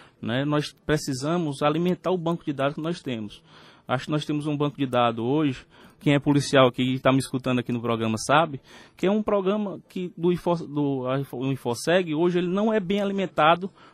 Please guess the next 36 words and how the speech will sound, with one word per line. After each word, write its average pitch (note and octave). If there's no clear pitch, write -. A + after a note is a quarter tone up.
na D#3+
questão F3+
do F3+
sistema F3
penitenciário. E3+
São E3+
alguns G3
estados F3
que -
alimentam, G3+
outros G3
estados F#3+
deixam, F3+
deixam E3
a E3+
desejar D#3+
na F3+
alimentação F3+
dessas E3+
informações. C3+
Então, F#3+
às F#3
vezes, F#3
você F#3+
tem F#3
que F3+
entrar G3
em A#3
contato F3+
com -
algum F3
colega A3
policial F3+
em F3+
outro A#3+
estado, F#3